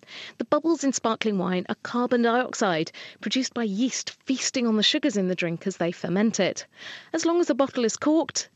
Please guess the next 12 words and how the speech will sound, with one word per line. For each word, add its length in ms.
they're 140
trapped 460
in 120
the 80
liquid. 420
But 120
as 100
soon 240
as 100
that 180
familiar 440
pop 300